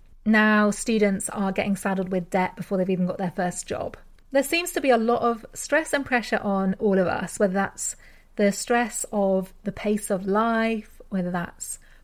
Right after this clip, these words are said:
pressures from social media, the fact that we live in a very materialistic culture, exam pressure. Plus, we're heading into our second once-in-a-lifetime recession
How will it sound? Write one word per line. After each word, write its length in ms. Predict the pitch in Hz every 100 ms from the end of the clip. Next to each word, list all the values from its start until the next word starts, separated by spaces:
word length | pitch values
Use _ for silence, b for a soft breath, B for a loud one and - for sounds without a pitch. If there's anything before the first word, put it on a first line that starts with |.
| -
pressures 480 | 220 190 226 202
from 140 | - 185
social 360 | 202 175 208
media, 720 | 196 233 240 226 220 214 208 208 b b b b
the 80 | -
fact 180 | 233 -
that 60 | 214
we 100 | 220
live 160 | 214
in 80 | 214
a 60 | 202
very 240 | 202 214
materialistic 1040 | 214 208 - 202 202 196 190 - 214 196
culture, 640 | - 202 196 - 202 196 254 - -
exam 480 | 202 175 185 208 233
pressure. 680 | 220 220 202 - 208 208 208 - -
Plus, 320 | 320 320 -
we're 80 | 262
heading 340 | 277 311 320
into 300 | 233 226 240
our 160 | 208 220
second 640 | - 302 - 214 233 339
once-in-a-lifetime 920 | 269 233 233 - 226 214 208 - 208
recession 680 | 202 202 196 165 196 185 277